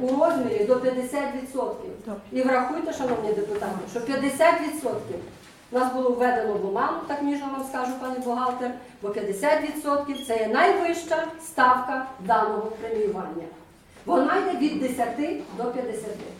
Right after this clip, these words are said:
Тобто десять найменша, але в окремих випадках у разі погіршення чи якості роботи зазначена надбавка зменшується або навіть скасовується. Так як я зараз не бачу високих досягнень, скажу вам чесно,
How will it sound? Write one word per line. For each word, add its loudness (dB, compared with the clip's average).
Тобто 0
десять 4
найменша, 0
але 4
в 4
окремих 0
випадках 2
у 0
разі 2
погіршення -2
чи -2
якості -2
роботи 0
зазначена 6
надбавка 6
зменшується 6
або 2
навіть 4
скасовується. -2
Так 4
як 2
я 6
зараз 6
не 4
бачу 4
високих -2
досягнень, -4
скажу 0
вам 0
чесно, -6